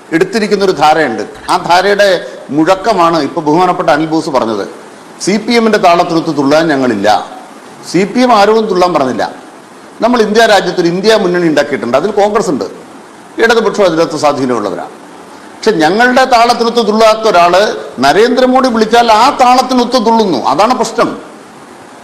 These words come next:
നിങ്ങൾ സി പി എമ്മിന്റെ താളത്തിനൊത്ത് തുള്ളരുത്, കോൺഗ്രസ് അങ്ങനെ ചെയ്യരുതെന്നാണ് ഞങ്ങളുടെ അപേക്ഷ. പക്ഷെ നിങ്ങൾ നിങ്-, കോൺഗ്രസിന്റെ താളത്തിനൊത്ത് തുള്ളാത്തൊരു എം പി നരേന്ദ്രമോദിയുടെ താളത്തിനൊത്ത് തുള്ളുന്നു എന്നുള്ളതാണ് പ്രശ്നം.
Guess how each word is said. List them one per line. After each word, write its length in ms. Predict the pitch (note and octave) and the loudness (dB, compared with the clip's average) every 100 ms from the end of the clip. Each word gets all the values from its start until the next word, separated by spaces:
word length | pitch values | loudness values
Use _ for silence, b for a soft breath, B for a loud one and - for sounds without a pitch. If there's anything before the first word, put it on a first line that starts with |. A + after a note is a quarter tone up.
| C3+ | -2
നിങ്ങൾ 180 | F#3+ | 0
സി 180 | A3 - | 0 -2
പി 140 | G3 B3+ | 0 0
എമ്മിന്റെ 200 | C4 B3+ | 2 4
താളത്തിനൊത്ത് 560 | A#3+ B3+ B3+ B3 B3+ | 2 2 -2 0 0
തുള്ളരുത്, 720 | G#3+ A#3+ A#3 A#3 F#3 - - - - - - - - | 0 0 2 2 0 -2 -10 -18 -20 -20 -20 -20 -6
കോൺഗ്രസ് 340 | D3+ G#3+ A#3+ A3 | 0 0 0 0
അങ്ങനെ 200 | B3 A#3 | 0 2
ചെയ്യരുതെന്നാണ് 640 | G#3+ A3 B3 B3 B3+ B3+ | 0 2 2 2 2 2
ഞങ്ങളുടെ 240 | B3 A#3 A#3 | 2 2 2
അപേക്ഷ. 260 | G3+ - C3 - - - - - - - - | 0 0 -2 -2 -12 -20 -20 -20 -20 -16 -2
പക്ഷെ 200 | F3 C4+ | 0 0
നിങ്ങൾ 320 | G#3 G#3+ C4+ | 0 0 0
നിങ്-, 340 | A#3+ G#3 A3 - | 2 -2 -2 -2
കോൺഗ്രസിന്റെ 520 | E3+ A#3 C4+ C#4 C#4 | 0 2 2 2 2
താളത്തിനൊത്ത് 560 | B3+ C4 B3 B3 A#3+ | 2 2 0 -2 0
തുള്ളാത്തൊരു 360 | A3 A3+ A#3 A3+ | 0 2 2 2
എം 140 | G#3+ | 2
പി 280 | G#3+ E3+ C#3 B B - | 0 0 -2 B B -2
നരേന്ദ്രമോദിയുടെ 680 | C3 F#3+ G#3+ A#3 A#3 B3 B3+ | 2 2 2 2 2 2 0
താളത്തിനൊത്ത് 720 | B3+ G#3 A3+ A#3 A#3+ A#3+ B3 | 0 0 0 0 -2 -2 -2
തുള്ളുന്നു 320 | G#3 A3+ A#3+ | 0 0 0
എന്നുള്ളതാണ് 340 | A#3+ A#3 A#3 A#3 | 0 2 2 2
പ്രശ്നം. 360 | A3 A3 D3 | -2 -4 -6